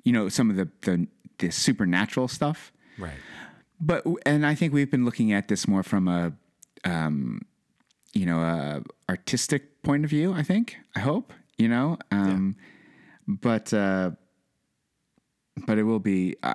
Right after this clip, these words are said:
Speaker 1: I'm looking forward to season two. Let's get, we have to get through this season, though. We're not even done this season yet.
Speaker 2: Right.
Speaker 1: We're
Speaker 2: Well,
Speaker 1: ta-, we're
Speaker 2: okay.
Speaker 1: already, we're getting ahead of ourselves.
Speaker 2: All right. So let's, okay. So anyway, Wyndham Earle has found out a lot of this information,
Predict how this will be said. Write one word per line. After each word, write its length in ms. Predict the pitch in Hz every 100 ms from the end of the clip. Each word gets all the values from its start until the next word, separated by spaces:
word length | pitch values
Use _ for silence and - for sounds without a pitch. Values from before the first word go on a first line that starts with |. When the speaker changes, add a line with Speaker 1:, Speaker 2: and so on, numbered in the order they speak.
| - -
Speaker 1:
I'm 140 | 120
looking 160 | 127 92
forward 180 | 104
to 40 | 87
season 260 | 95 82
two. 100 | - -
Let's 220 | 156 202
get, 180 | - -
we 100 | 180
have 120 | 214
to 60 | 226
get 120 | 185
through 160 | 160 123
this 160 | 185
season, 380 | - 104 - 76
though. 180 | 73 53 -
We're 200 | 160 214
not 120 | 285
even 140 | 285 185
done 160 | 156
this 140 | 156 226
season 400 | - 90 - 71
yet. 60 |
Speaker 2:
Right. 240 | 107 76 -
Speaker 1:
We're 60 | 131
Speaker 2:
Well, 40 |
Speaker 1:
ta-, 140 | 170 165
we're 100 | 170
Speaker 2:
okay. 40 | 180
Speaker 1:
already, 260 | 180 165
we're 100 | 151
getting 180 | 190 180
ahead 140 | 135 127
of 60 |
ourselves. 520 | 85 - - - - - - -
Speaker 2:
All 60 | 101
right. 160 | -
So 120 | - 110
let's, 260 | 123 120 85 -
okay. 200 | 98 -
So 360 | - 101 92 92 - _ -
anyway, 480 | 113 87 71 69 71 _ _ -
Wyndham 340 | 101 131 127
Earle 140 | 107 95
has 140 | 87
found 240 | - 85 82
out 240 | 80 80 -
a 60 |
lot 180 | 82 80
of 100 | 82
this 180 | 82 -
information, 720 | 80 85 76 73 76 73